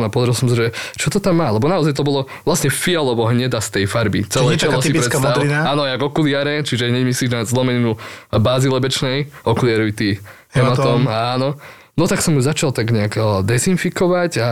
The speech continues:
Speaker 1: za chvíľu mi tá modrina ostala na tom tampóne
Speaker 2: <laughs>
Speaker 1: a ona mala len taký de facto vulgárny make-up, ak to môžem tak povedať, ale ona stále tvrdila, že vyskočila von oknom. No a potom sa jej pýtal konečne, že čo vlastne ona vypila. Budeš sa diviť, červené
Speaker 2: No.
Speaker 1: víno.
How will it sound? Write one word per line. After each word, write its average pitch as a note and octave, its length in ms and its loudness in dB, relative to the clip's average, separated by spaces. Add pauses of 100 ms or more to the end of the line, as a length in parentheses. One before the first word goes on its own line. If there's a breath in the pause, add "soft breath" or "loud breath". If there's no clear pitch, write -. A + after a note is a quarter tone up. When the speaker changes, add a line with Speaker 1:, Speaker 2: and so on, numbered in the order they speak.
Speaker 1:
za C#3 160 0
chvíľu E3 240 0
mi C#3+ 160 0
tá C3 80 0
modrina C3 400 0
ostala C3+ 320 -2
na C#3 80 -2
tom B2 160 0
tampóne C3+ 560 0
Speaker 2:
<laughs> C#4+ 320 0
Speaker 1:
a C3+ 80 0
ona G#3+ 160 2
mala A3 400 0
len F#3 160 0
taký F3+ 240 -2
de E3 160 0
facto C#3+ 480 0
vulgárny F#3 560 2
make-up, C#3+ 640 -2
ak C#3 160 -2
to D3 160 2
môžem D3+ 160 0
tak D3+ 240 -4
povedať, D#3 320 2 (240 loud breath)
ale C#3 160 2
ona F#3+ 80 2
stále A#3 240 0
tvrdila, G3 320 0
že D#3 80 2
vyskočila D3+ 400 0
von D#3+ 160 -2
oknom. G2+ 240 0 (400 loud breath)
No - 80 0
a - 0 -
potom E3 240 2
sa D#3 160 0
jej A#2+ 80 0
pýtal A#2+ 320 0
konečne, A2 400 0
že - 80 -4
čo C3 80 0
vlastne B2 320 0
ona F#2 80 2
vypila. F#2+ 320 -2 (380)
Budeš B2 240 2
sa A#2+ 80 0
diviť, B2 480 -2
červené B2 320 2
Speaker 2:
No. G2+ 80 -2
Speaker 1:
víno. A2 220 2